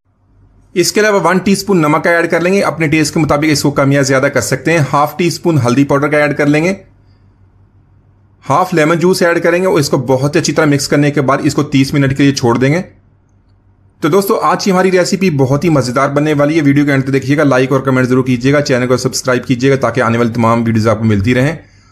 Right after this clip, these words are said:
तो आज की रेसिपी हमने इसको बहुत ही कम वक्त में बनाना है। इसको पानी के बगैर इसको गलाएंगे। हमारा जो चिकन रोस्ट है गार्लिक के साथ बहुत ही मुनफरद और बहुत ही ज़बरदस्त टेस्ट देता है। तो आप इस रेसिपी को एक बार ज़रूर ट्राई कीजिएगा।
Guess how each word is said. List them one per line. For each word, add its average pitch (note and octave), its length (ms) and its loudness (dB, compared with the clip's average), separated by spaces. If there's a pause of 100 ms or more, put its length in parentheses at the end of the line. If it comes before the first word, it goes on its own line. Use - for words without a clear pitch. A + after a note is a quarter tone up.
(240)
तो E3+ 80 -2
आज D3+ 240 0
की G3 80 0
रेसिपी F3+ 380 0
हमने F3 220 0
इसको E3+ 220 0
बहुत C3 300 0
ही D#3+ 40 -2
कम C#3 160 0
वक्त C#3+ 200 -2
में D#3 100 2
बनाना D3 220 0
है। - 80 -4
इसको D3 240 0
पानी C#3 260 0
के C#3+ 60 2
बगैर B2 260 0
इसको C#3 180 -2
गलाएंगे। B2+ 280 0
हमारा B2+ 260 0
जो B2+ 120 0
चिकन B2+ 260 -2
रोस्ट C3 300 0
है C3+ 140 2
गार्लिक A#2+ 340 0
के - 40 -8
साथ C3+ 140 -2 (100)
बहुत A2 280 -2
ही C#3 60 2
मुनफरद B2 560 0
और C3 200 -2
बहुत A2+ 240 -2
ही B2 80 -4
ज़बरदस्त A2 480 -2
टेस्ट A#2+ 220 -2
देता B2+ 240 0
है। E3+ 120 -6 (580)
तो C#3+ 60 -2
आप D3 220 0
इस E3 220 0
रेसिपी D3 320 -2
को D3+ 60 2
एक D3 80 2
बार C#3 180 2
ज़रूर B2+ 220 2
ट्राई C3+ 220 0
कीजिएगा। C#3+ 440 0